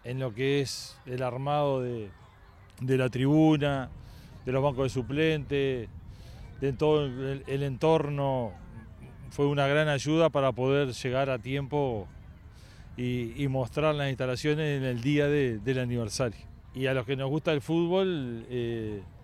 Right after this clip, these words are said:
entienden lo que es una obra de esta magnitud y, y la proyección que puede tener, el entusiasmo de los chicos. Esos niños son los que van a disfrutar de aquí en adelante en las instalaciones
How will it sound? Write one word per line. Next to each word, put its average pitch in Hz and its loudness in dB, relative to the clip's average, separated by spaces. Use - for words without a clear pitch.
entienden 170 2
lo 151 4
que 151 4
es - -4
una 139 2
obra 147 6
de 143 4
esta 143 0
magnitud 139 2
y, 175 2
y 123 -2
la 131 0
proyección 135 -2
que 120 -6
puede 135 0
tener, 147 2
el 127 -2
entusiasmo 143 0
de 135 0
los 127 0
chicos. 160 -2
Esos 147 -2
niños 175 0
son 165 0
los 131 0
que 143 0
van 147 2
a 147 0
disfrutar 135 2
de 135 0
aquí 139 -2
en 151 -4
adelante 143 2
en 131 -2
las 135 -2
instalaciones 147 2